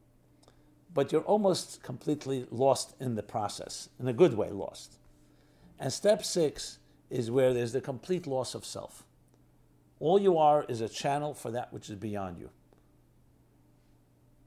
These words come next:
Some people experience in the deepest levels of intimacy.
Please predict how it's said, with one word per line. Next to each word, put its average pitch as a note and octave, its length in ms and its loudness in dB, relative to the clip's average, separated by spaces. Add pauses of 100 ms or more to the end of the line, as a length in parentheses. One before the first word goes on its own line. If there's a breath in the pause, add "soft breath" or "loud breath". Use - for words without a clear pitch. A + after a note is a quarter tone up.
(360)
Some C#3 200 -4
people E3 280 -2
experience D3+ 520 -2
in D3 140 -4
the A#2+ 80 -4
deepest D3 400 -6
levels C3+ 320 0
of G#2+ 180 -4
intimacy. D3+ 680 -4